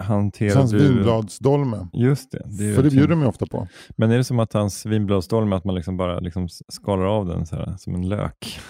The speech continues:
Speaker 1: <laughs>
Speaker 2: Jag brukar bara lägga den åt sidan.
Speaker 1: Ja.
Speaker 2: Jag gillar inte det. Jag gillar, det, nå-, nå-, på,
Speaker 1: Mm.
Speaker 2: på den här, eh, buffén
Speaker 1: Mm.
Speaker 2: så brukar jag ofta välja bort vinbladsdolmarna.
Speaker 1: Mm.
Speaker 2: För det är liksom surt,
Speaker 1: Mm.
Speaker 2: vinblad, ris.
Speaker 1: Mm.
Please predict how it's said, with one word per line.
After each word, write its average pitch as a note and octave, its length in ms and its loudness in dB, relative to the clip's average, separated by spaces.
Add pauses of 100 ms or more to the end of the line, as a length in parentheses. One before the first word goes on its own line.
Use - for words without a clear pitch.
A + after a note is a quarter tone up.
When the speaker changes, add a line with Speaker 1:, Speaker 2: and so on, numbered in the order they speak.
(100)
Speaker 1:
<laughs> - 240 -2
Speaker 2:
Jag A2 180 4
brukar C#3 420 2
bara B2 160 4
lägga A2+ 320 0
den G2+ 120 0
åt G2+ 140 -2
sidan. - 420 -4 (240)
Speaker 1:
Ja. G2 280 0
Speaker 2:
Jag A2+ 220 -2
gillar C3 220 2
inte D3 140 -2
det. - 140 0 (100)
Jag - 180 -8
gillar, A#2+ 220 -2 (280)
det, E3 380 0
nå-, E3 140 4
nå-, E3+ 160 0 (440)
på, D3 260 6
Speaker 1:
Mm. D3 240 -4
Speaker 2:
på D3 180 4
den A#2+ 60 2
här, C3 180 2 (300)
eh, B2 60 4
buffén A#2+ 500 0
Speaker 1:
Mm. B2+ 420 2 (760)
Speaker 2:
så - 80 -14
brukar A#2+ 180 -2
jag B2+ 40 0
ofta G#2+ 120 -2
välja G#2+ 220 0
bort A2+ 240 -4
vinbladsdolmarna. G#2+ 880 -4
Speaker 1:
Mm. A#2 100 -6
Speaker 2:
För B2+ 140 0
det C3+ 180 4
är A2+ 40 2
liksom G2+ 240 0
surt, - 920 -2
Speaker 1:
Mm. F#2 160 -2
Speaker 2:
vinblad, G#2 580 2
ris. - 500 -8
Speaker 1:
Mm. G2 220 -2